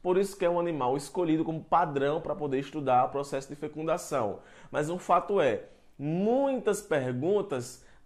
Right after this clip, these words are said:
ainda não têm uma resposta absoluta pra aquilo. Por exemplo, nem sempre quando acontece o processo de fecundação, nem sempre, quando eu falo nem sempre, é, é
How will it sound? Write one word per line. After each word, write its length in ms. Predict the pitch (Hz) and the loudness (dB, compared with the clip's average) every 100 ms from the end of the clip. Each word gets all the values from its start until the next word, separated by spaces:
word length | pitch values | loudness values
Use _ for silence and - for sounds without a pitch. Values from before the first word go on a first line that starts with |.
| - | -6
ainda 320 | 160 196 190 | -2 0 0
não 240 | 196 220 220 | 0 -2 -6
têm 380 | - 185 190 | -2 0 0
uma 180 | 202 196 | 0 0
resposta 1000 | 185 185 - - - 196 226 220 - 190 | 0 -4 -6 -10 0 4 6 4 2 2
absoluta 760 | 165 180 - 202 180 160 175 175 | 2 -2 -2 0 2 2 2 0
pra 200 | 175 185 | 0 0
aquilo. 540 | 185 190 180 117 85 - - | 0 -2 0 0 -2 -12 -14
Por 160 | - 170 | -2 2
exemplo, 600 | 196 156 156 117 104 92 - - | 2 2 -2 -2 -4 -10 -12 -10
nem 240 | 127 190 262 | -2 -2 -2
sempre 500 | - 175 214 233 180 | -4 0 0 0 -2
quando 240 | 156 143 | -2 0
acontece 580 | 139 139 135 135 131 139 | 0 -2 -4 0 -2 -2
o 40 | |
processo 600 | 120 123 127 143 151 151 | -6 -6 -2 -2 -2 -4
de 220 | 120 127 160 | -6 -4 -4
fecundação, 1160 | 156 139 135 123 113 104 - 151 165 113 92 - - - | -6 -8 -4 0 0 -2 -6 -2 -2 -2 -4 -14 -20 -8
nem 320 | 139 185 269 | 0 2 2
sempre, 640 | - - 160 151 131 107 107 | -4 -4 0 0 0 -4 -4
quando 180 | 170 | -6
eu 40 | - | 0
falo 180 | 190 170 | 0 0
nem 140 | 139 | -2
sempre, 500 | 139 175 185 147 120 | -4 -4 -2 2 0
é, 140 | - - | 0 0
é 300 | 139 135 | -2 -2